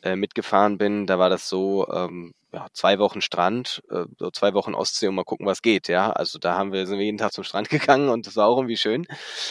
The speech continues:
Äh, und da war irgendwie Baden, Fußball und halt so klassisch so ein paar Sachen gemacht.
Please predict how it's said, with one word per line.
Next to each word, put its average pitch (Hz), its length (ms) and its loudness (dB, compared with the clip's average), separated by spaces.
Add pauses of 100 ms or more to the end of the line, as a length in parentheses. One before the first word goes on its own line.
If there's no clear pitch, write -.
(200)
Äh, 120 380 10
und 135 300 0
da 120 140 4
war 117 120 8
irgendwie 113 220 -2
Baden, 113 380 6
Fußball 113 680 4
und 92 520 -6
halt 92 180 -4
so 90 120 -8
klassisch - 580 -6
so - 120 -20
ein - 20 -20
paar 90 120 -10
Sachen 104 220 -4
gemacht. 170 280 -4